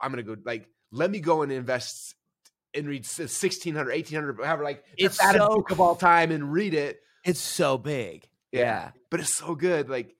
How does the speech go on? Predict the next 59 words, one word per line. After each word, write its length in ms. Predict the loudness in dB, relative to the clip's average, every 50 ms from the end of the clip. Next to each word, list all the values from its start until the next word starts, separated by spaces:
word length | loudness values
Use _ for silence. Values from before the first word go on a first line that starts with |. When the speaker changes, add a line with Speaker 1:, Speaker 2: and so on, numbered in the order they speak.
| _ _ _ _ _ _ _ _ _ _ -10
Speaker 1:
um, 460 | -8 -8 -8 -8 -10 -12 -16 -18 -20 _ _ _ _ _ _ _ _ _ _ _ _ _ _
and 160 | -8 -6 -4 -4
it's, 320 | -6 -8 -12 -16 -18 _ _ -8
Speaker 2:
Huh. 140 | -8 -8 -8 -12 _ _ _ -6
Speaker 1:
and 120 | -4 -4
it, 160 | -4 -6 -6 -6
and 120 | -8 -8 -6
you 60 | -4
said 120 | -4 -4
it's 80 | -4 -2
not 160 | -4 -4 -4
tied 180 | -4 -4 -4 -2
to 60 | -2
entrepreneurship, 460 | -2 -2 -4 -6 -8 -8 -8 -8 -10 -10
but 80 | -8 -6
in 40 | -4
my 140 | -4 -4 -4
world, 440 | -4 -6 -6 -6 -6 -8 -10 -12 -12 -10
it 120 | -6 -4
is, 300 | -2 -2 -2 -4 -6 -8
right? 180 | -8 -8 -6 -6
Like, 200 | -8 -10 -10 _ _ _
it's 120 | -20 -20
the 60 | -20 -12
prime 300 | -8 -6 -4 -4 -4 -6
movers. 360 | -8 -8 -8 -8 -8 -8 -8
And, 120 | -10 -8 -8
like, 220 | -8 -8 -10 _ _ _ _ _ _ _
she 200 | _ -14 -12 -10
didn't 120 | -8 -6 -4
necessarily 300 | -6 -6 -6 -8 -10 -8
say 100 | -6 -8
the 60 | -8
prime 240 | -6 -6 -6 -6 -6
movers 220 | -6 -8 -10 -8 -8
were 120 | -6 -6
entrepreneurs, 540 | -6 -6 -8 -12 -14 -10 -8 -8 -8 -8 -6
but 60 | -8 -8
I 40 | -8
think 180 | -10 -14 -16
today 420 | -18 -18 -14 -10 -8 -8 -6 -6 -8
they 160 | -8 -6 -4
are. 220 | -2 -2 -2 -2 -4
And, 120 | -6 -8
like, 260 | -10 -12 -12 -14 _ _ _ _
Speaker 2:
Yeah. 200 | -8 -8 -6 -6 -8
Speaker 1:
so 60 | -10
for 100 | -10 -8
me, 120 | -6 -4 -4
it, 60 | -4
like, 200 | -4 -8 -8 -10
it 60 | -12 -12
was 160 | -12 -14 -10
such 280 | -8 -8 -8 -6 -8
an 60 | -8 -8
entrepreneurial 420 | -8 -8 -10 -10 -10 -10 -12 -12
journey. 320 | -14 -14 -14 -14 -14 -14
And, 100 | -14 -12
like, 240 | -12 -12 -12 -14 _